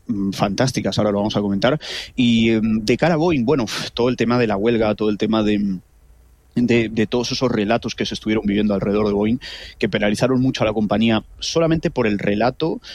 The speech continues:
em, por ese factor de fondo de mercado. Me gusta más Airbus en comparativa, la, la veo un poco más estable, al final no hab-, no hablamos únicamente de aerolíneas, sino al final también, eh, interviene en el sector defensa y tienen líneas de negocio, pues, al final muy potentes también.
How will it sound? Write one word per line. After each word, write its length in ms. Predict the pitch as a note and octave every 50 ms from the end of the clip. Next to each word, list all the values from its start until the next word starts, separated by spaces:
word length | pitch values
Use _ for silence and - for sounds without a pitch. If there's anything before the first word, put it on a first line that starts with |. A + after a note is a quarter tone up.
| - - - - - - - -
em, 600 | A#2 A2 G#2+ G#2+ G#2 G2+ G2+ G2+ G2+ - - F#2+
por 220 | - - A#2+ A2+ B2+
ese 200 | B2+ - - A#2+
factor 520 | - A#2 A2+ - _ - C3 B2+ B2 A#2+
de 240 | A2+ G2+ A2+ A2+ - - _ _ _
fondo 400 | - - - C3 B2 A#2+ A#2+ A2+
de 100 | G#2 G#2 G#2
mercado. 560 | G#2 G2 G2 - - A2 G#2+ B2 C#3+ E3 F#3 - - -
Me 440 | A#2+ G#2 G2+ G2+ G2+ G#2 G#2 G2+
gusta 240 | G#2 A#2 A#2 - A2
más 220 | G#2 A2+ - - A2+
Airbus 400 | G#2 G#2 G2+ B2 F#3 - - -
en 140 | - G2+ F#2+
comparativa, 640 | - G2+ F#2+ - - G2+ - - - B2+ D#3+ F3+ B2+
la, 140 | G#2 G2+ G2+
la 180 | A2 A2+ A2
veo 100 | G#2 G#2+
un 80 | G#2 G2+
poco 200 | - A2 G2+ G#2+
más 180 | G#2 G#2+ G2+ -
estable, 460 | F#2+ - - C3+ D3 C#3+ C3+ C3 A#2+
al 80 | A2
final 240 | - - G#2 G#2 A#2
no 80 | A2+ A2
hab-, 180 | G#2+ A2 F#2+
no 80 | A2+ A#2+
hablamos 320 | A2+ A#2 A2+ A#2+ A2+ - - -
únicamente 720 | C3+ C#3 C#3+ C3+ C3 - A#2 G#2+ A2 A2+ A#2 - B2 A#2+ A#2+ - - - - - - -
de 60 | - G#2
aerolíneas, 400 | G2 G#2 G#2+ D3 F#3+ F#3 D#3+ -
sino 140 | - G#2
al 60 | G2+ -
final 220 | - G#2 G#2 G2+
también, 400 | G#2+ G#2+ G#2 A2 A2 A#2+ A#2+ -
eh, 180 | - G2 G2+ G2
interviene 420 | - A#2+ A2+ - G#2+ G#2 G#2+ G#2+ A2
en 60 | A2
el 40 | G#2
sector 300 | - - - - A2 G#3+
defensa 500 | G2+ G2+ - D3+ E3 D#3+ - - G2+ G2
y 120 | G2 G2
tienen 260 | - G#2+ G2+ G2+ G#2
líneas 220 | G#2 G#2 G#2+ G#2+ G2
de 80 | G#2
negocio, 340 | G2 G#2 G#2+ G2+ - A2+ A2
pues, 220 | - G#2+ - - - - - - _
al 100 | - G2+
final 240 | - - G2+ - G2+
muy 140 | G#2 A2 G2
potentes 420 | - G2+ G2 - A2 G2 G2+ F#2+ -
también. 340 | - F2 F2+ F2+ F#2 F2